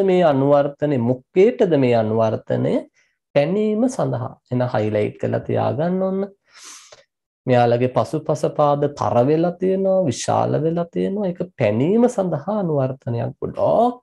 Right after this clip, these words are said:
ඈතට එකපාර ජම්ප් එකක් දාන්න පුළුවන්. හරිද? එතකොට මෙයාලගේ අර්ධ රූපාන්තරණයක් තියෙන එක මං කලින් කිව්වා. මුඛ උපාංග ගත්තොත් සපා කන විදිහේ මුඛ උපාංග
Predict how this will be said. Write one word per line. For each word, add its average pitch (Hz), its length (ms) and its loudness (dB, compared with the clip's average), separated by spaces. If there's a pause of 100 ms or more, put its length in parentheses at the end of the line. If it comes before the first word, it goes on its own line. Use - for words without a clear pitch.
ඈතට 160 380 -2
එකපාර 120 500 -4 (340)
ජම්ප් 117 360 -4
එකක් 117 140 -6 (180)
දාන්න 113 440 -4
පුළුවන්. - 500 -6
හරිද? 160 320 -6 (1400)
එතකොට 180 100 4
මෙයාලගේ 160 380 4
අර්ධ 131 280 2
රූපාන්තරණයක් 120 1000 2
තියෙන 117 300 0
එක 135 140 -2
මං 113 220 0
කලින් 107 360 -4
කිව්වා. 107 500 0 (1800)
මුඛ 165 200 2
උපාංග 180 460 2
ගත්තොත් 143 720 2 (520)
සපා 156 480 0
කන 143 240 0 (100)
විදිහේ 127 360 0
මුඛ 139 240 -2
උපාංග 113 480 0